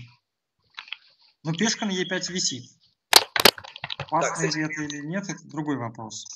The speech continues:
Speaker 2: если честно, я думал, что этим ходом я выиграю партию в два хода. Потому что я был уверен, что мой соперник ошибется. Но он не ошибся. Сразу. Ошибся через три хода после этого.
Speaker 1: Че себе.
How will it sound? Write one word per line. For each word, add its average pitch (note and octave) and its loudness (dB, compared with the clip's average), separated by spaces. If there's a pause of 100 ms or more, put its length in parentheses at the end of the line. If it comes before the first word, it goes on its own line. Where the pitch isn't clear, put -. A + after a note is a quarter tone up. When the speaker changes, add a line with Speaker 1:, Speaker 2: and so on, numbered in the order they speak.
Speaker 2:
если - -8
честно, G#3 2
я D#3 6
думал, E3 6
что E3 2
этим D#3 4
ходом F3 6
я C#3+ 8
выиграю D#3 2
партию D3+ 2
в D3+ -14
два C#3+ 2
хода. - -10 (680)
Потому C#3+ -20
что - -12
я D3+ -2
был C#3+ -2
уверен, D#3 2
что - -6
мой C#3 -2
соперник D3 -4
ошибется. - -14
Но D3 -6
он D#3 -2
не D#3 0
ошибся. - -8 (100)
Сразу. A#2+ -6
Ошибся - -12
через C#3 -8 (380)
три C3+ -8
хода B2+ -12
после - -14
этого. - -20 (1160)
Speaker 1:
Че B2+ -8
себе. A#2+ -6